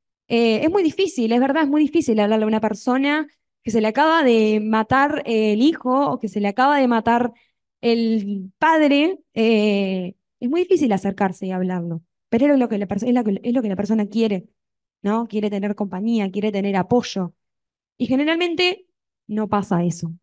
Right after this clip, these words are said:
¿sí? Porque tendemos a ser muy individualistas. Eh, entonces lo que pasó en la campaña es como que ese individualismo del que estábamos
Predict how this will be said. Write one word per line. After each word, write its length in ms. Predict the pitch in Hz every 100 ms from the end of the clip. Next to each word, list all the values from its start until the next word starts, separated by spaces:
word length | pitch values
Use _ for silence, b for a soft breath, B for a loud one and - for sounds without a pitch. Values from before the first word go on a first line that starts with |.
| _ _ _ _ _ _ _
¿sí? 200 | - 196
Porque 220 | 208 202
tendemos 320 | 196 214 254
a 60 | 214
ser 180 | 220 220
muy 160 | 220
individualistas. 960 | 226 196 180 175 180 185 185 180 170 - _ _ _ _ _ _ _ _ -
Eh, 440 | 226 208 202 190
entonces 280 | 220 262 262
lo 100 | 226
que 80 | 233
pasó 200 | 214 262
en 60 |
la 80 | 262
campaña 380 | 254 233 254 254
es 60 | 254
como 180 | 220 202
que 80 |
ese 120 | 220 240
individualismo 920 | 214 220 226 233 262 262 233 240 254
del 140 | 196
que 80 | 190
estábamos 800 | - 214 220 220 214 214 - _